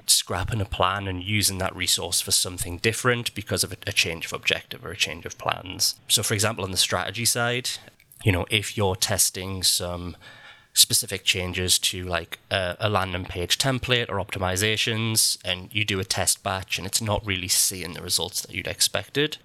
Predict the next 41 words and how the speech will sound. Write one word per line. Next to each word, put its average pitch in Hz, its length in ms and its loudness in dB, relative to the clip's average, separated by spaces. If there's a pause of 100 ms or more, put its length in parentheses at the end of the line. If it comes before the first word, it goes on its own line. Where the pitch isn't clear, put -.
being 127 420 4
open 117 560 2
and 92 140 0
honest 92 640 2 (280)
to 98 160 4
say, 92 280 0
like, 87 180 -6
"Right, 85 220 0
maybe 101 320 -2
we 95 120 2
should 92 240 0
try 87 480 -2 (760)
X, - 440 2
you 98 60 -10
know, 101 60 -10
try, - 240 -4
try 113 220 2
something 82 400 -4
different." 87 680 -2 (280)
Obviously, 139 220 4
having 120 320 0
the 107 60 0
data 90 340 0
to - 100 -6
back 101 240 -2
that 82 140 0
up, 98 260 -4 (140)
you 90 100 -2
know, 82 240 -2
if - 160 0
you, 90 240 0
whatever 98 520 2 (120)
your 101 180 2
K 92 260 0
P - 120 -6
Is 82 300 0
that - 100 -4
you're - 80 -6
tracking 82 400 -4
for 87 120 -6
that, 87 260 0